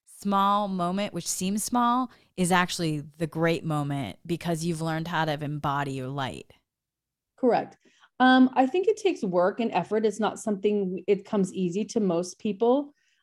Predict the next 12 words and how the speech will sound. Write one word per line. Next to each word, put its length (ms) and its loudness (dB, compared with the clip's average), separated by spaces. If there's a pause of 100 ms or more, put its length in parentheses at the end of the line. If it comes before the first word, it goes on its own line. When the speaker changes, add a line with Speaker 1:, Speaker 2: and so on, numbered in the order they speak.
(120)
Speaker 2:
I 80 6
think 240 -2
most 340 2
people, 260 0
especially 500 -2
in 100 0
this 160 -4
country, 420 0
are 100 4
very 280 2
goal-oriented, 1080 2
detail-oriented. 1120 0